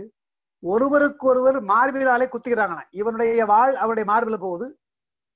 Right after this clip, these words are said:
எதிராளியுடைய மார்பு, வீரர் வாழ் வந்து இவருடைய மார்பில படுதான். இரண்டு பேரும் குத்திக் கொண்டு அப்படியே நிற்கிறார்கள்ன்றார். கீழே விழலையா ரெண்டு பேரும்? ரெண்டு பேரும் நின்று கொண்டிருக்கிறார்கள். "ஆறு உயிர் கழியவர் நிற்பவர் ஆண்மையில்னு."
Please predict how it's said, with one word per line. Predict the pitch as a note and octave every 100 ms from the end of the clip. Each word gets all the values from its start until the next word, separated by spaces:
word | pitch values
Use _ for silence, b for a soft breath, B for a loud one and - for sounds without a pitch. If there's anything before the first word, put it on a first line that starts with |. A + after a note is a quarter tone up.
| _ -
எதிராளியுடைய | F#3+ B3 C#4 C#4+ C4+ B3+ B3 A#3 G#3
மார்பு, | G3+ A3+ A#3 A3+ G#3+
வீரர் | A3 A3+ G#3+ G#3 G3+ F#3
வாழ் | F#3+ A3 B3
வந்து | A3 G#3
இவருடைய | G#3+ A#3 A#3+ G#3+
மார்பில | G#3+ G#3
படுதான். | E3+ F#3 E3 - _ _ _ _ _
இரண்டு | F#3+ A#3+ B3
பேரும் | C4 D4 C#4
குத்திக் | A#3+ - C4
கொண்டு | A#3 A3+
அப்படியே | B3+ A#3+ B3+
நிற்கிறார்கள்ன்றார். | G#3 A3 - C#4 B3+ A3 G#3+ F3+ B2+ _
கீழே | - C4+
விழலையா | A3+ A#3+ B3
ரெண்டு | A3 G3+ G#3
பேரும்? | F#3 - _ _ _ _
ரெண்டு | G3 A3+
பேரும் | B3 A#3+
நின்று | A3+ B3
கொண்டிருக்கிறார்கள். | A#3 G#3+ G3+ G3+ G3 F#3 F3 F#3 C#3+ - _
"ஆறு | - F#3 A#3+ B3+
உயிர் | B3 B3+
கழியவர் | G3 G#3+ A#3+ B3 C#4
நிற்பவர் | A3 - B3 A#3 A#3
ஆண்மையில்னு." | F3 G3+ G#3 G3+ F#3+ F3